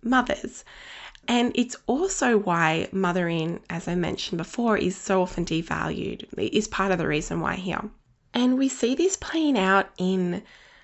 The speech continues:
beyond motherhood, right, around this almost addiction to busyness, or this sense of wanting to be productive and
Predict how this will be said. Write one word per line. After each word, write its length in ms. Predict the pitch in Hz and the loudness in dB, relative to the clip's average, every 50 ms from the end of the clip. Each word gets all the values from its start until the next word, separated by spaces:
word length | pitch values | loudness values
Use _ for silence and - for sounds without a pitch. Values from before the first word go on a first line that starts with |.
| _ _ _ _ _ _ _ - | _ _ _ _ _ _ _ -10
beyond 400 | - - 165 160 156 160 190 214 | -4 -2 0 2 4 4 4 4
motherhood, 480 | 226 196 180 175 - 208 202 196 180 214 | 4 4 2 2 2 2 2 4 4 4
right, 300 | 214 151 151 185 202 214 | 4 4 4 4 6 6
around 520 | 185 180 196 180 - 196 196 175 185 - - - - - - | 4 4 4 4 4 4 4 4 2 -2 -4 -8 -16 -16 -8
this 380 | - - 190 196 - - - - _ _ - | -2 -2 -2 -2 -2 -6 -10 -16 _ _ -6
almost 400 | - 170 185 208 240 233 - - | -2 0 2 2 0 0 -2 -4
addiction 500 | 226 - 165 - - - - - 208 190 | -4 -2 -2 -2 0 0 2 2 2 2
to 120 | 190 - | 0 -2
busyness, 760 | 175 - 165 170 - 180 196 208 - - 381 370 - - - - - | -4 -4 -4 -2 0 0 0 0 0 -2 -4 -4 -4 -6 -10 -4 -2
or 200 | 190 185 180 180 | 0 2 2 2
this 220 | 180 196 190 185 | 4 2 0 0
sense 360 | - - 190 185 - - - | 2 2 2 2 2 0 -4
of 160 | 208 196 - - | -4 -4 -4 -2
wanting 220 | 180 175 175 175 | 0 0 0 0
to 140 | 180 - - | -2 -2 -4
be 160 | - 185 175 | -2 -2 -2
productive 880 | 175 - - 170 165 160 165 175 - - - 180 170 165 165 170 170 - | -2 -2 -2 -2 0 0 0 0 -2 -4 -2 0 2 2 2 0 -2 -2
and 240 | - - 175 170 175 | -4 -2 -2 -2 -4